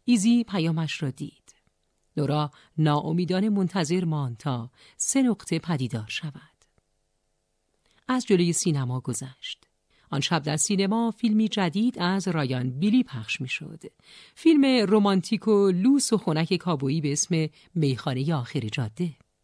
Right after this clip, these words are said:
همیشه از چهرهٔ رایان بیلی اینطور برمی‌آمد که چیزهای خاص و عمیقی می‌داند. از زمانی که رایان بیلی در نقش افلاطون توی برنامهٔ آتنی‌ها در تلویزیون بازی کرد و همچنین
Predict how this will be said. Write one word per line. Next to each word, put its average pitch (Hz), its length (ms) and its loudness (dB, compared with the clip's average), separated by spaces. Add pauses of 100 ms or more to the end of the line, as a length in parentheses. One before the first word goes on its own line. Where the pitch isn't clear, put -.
(960)
همیشه 294 360 4
از 240 160 2
چهرهٔ 175 480 2
رایان 143 400 0
بیلی 151 280 -2
اینطور 226 340 0
برمی‌آمد 139 680 -2
که 135 300 -4
چیزهای 240 460 -2
خاص - 380 -2
و - 20 -4
عمیقی 180 400 0
می‌داند. 139 680 -14 (600)
از 147 120 -2
زمانی 151 340 0
که 160 240 -2 (260)
رایان 135 380 0
بیلی 214 260 0
در 214 260 2
نقش 226 240 -2
افلاطون 208 600 0
توی 202 220 0
برنامهٔ 151 640 -2 (320)
آتنی‌ها 175 580 0
در 233 160 2
تلویزیون 180 640 0
بازی 160 260 0
کرد 127 340 -4
و 139 60 -2
همچنین 196 500 0